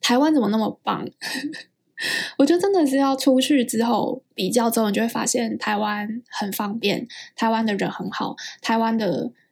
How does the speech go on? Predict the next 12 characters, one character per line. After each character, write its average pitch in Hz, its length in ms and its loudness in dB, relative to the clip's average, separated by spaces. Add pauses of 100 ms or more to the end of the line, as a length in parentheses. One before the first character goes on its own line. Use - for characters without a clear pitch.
(160)
政 269 180 6
府 190 140 -2
很 - 240 -2
好。 - 300 -2 (400)
对， 196 220 2
因 277 40 4
为 381 60 4 (120)
原 302 140 8
本 262 160 4
一 285 60 2
开 269 160 2
始 226 220 -2